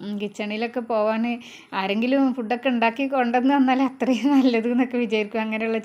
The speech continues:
ചില ദിവസങ്ങളിലെ പിന്നെ നമ്മൾക്ക് മടി പിടിച്ചിരുന്നിട്ട് കാര്യമില്ലല്ലോ, നമ്മൾ തന്നെ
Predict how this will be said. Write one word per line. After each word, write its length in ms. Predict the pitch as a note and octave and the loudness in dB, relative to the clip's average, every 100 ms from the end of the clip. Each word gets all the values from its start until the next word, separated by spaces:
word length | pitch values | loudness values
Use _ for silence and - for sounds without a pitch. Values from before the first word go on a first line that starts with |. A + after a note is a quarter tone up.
| A#3 | -4
ചില 100 | A3 A3 | -4 -4
ദിവസങ്ങളിലെ 680 | G#3+ G#3+ A#3+ A3+ A#3 A3+ A#3 - - - - | -4 -4 -6 -4 -2 -4 -6 -8 -18 -20 -6
പിന്നെ 320 | A#3 A3 A3+ G4 | -2 0 0 0
നമ്മൾക്ക് 420 | E4 C#4 D#4 D#4 F4 D4 C4 | 2 2 2 2 2 4 4
മടി 160 | B3+ D#4+ | 2 0
പിടിച്ചിരുന്നിട്ട് 540 | C#4+ D#4+ D4 D4+ E4 C4 | -2 -4 -2 -2 -2 0
കാര്യമില്ലല്ലോ, 500 | A#3+ C4+ C4 B3 B3 G#3+ | 2 2 2 0 0 -4
നമ്മൾ 180 | F#3 F#3+ | -4 -4
തന്നെ 200 | A3+ C4+ | -2 -4